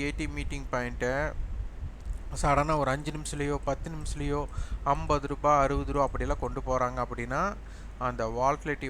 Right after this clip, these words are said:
வந்து அடங்கிடும். ஆனா இந்த நூத்தி பத்துங்கிறது சீரான இடைவெளியில, இப்ப பாத்தீங்கன்னா ஒரு தொண்ணூறு, எண்பது, எழுபது படிப்படியா இறக்குறாங்க அப்படின்னா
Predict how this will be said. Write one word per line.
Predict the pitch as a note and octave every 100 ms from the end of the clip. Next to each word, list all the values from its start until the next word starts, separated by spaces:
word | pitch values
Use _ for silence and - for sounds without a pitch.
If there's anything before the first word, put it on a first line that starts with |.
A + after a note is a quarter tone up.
| A#2+
வந்து | C3+ F#3 -
அடங்கிடும். | B2 A#2+ - - - - - - B2
ஆனா | B2 B2 B2 -
இந்த | C#3 C#3 D3+
நூத்தி | F#3 F#3+ D#3+
பத்துங்கிறது | D3+ C#3 C#3 E3+ D#3+
சீரான | G3 G#3 G#3 G3 F#3 F#3+ E3
இடைவெளியில, | C3+ B2+ A#2+ A#2+ A#2 - - - - - C#3+
இப்ப | C#3+ C#3+
பாத்தீங்கன்னா | C#3 C3+ C3+ C3
ஒரு | -
தொண்ணூறு, | C3+ B2+ B2 A#2+ B2 B2 - - - - - - - B2+
எண்பது, | C#3 C#3 C3 A#2+ A#2+ A#2+ A#2 - - C3+
எழுபது | C#3 C#3+ B2+ B2+ B2+ -
படிப்படியா | D#3+ - E3+ D#3+ D#3+ D#3 - - C#3+
இறக்குறாங்க | C#3+ C#3 C3+ B2+ C3+ C#3 - A#2+
அப்படின்னா | - B2 A#2 A#2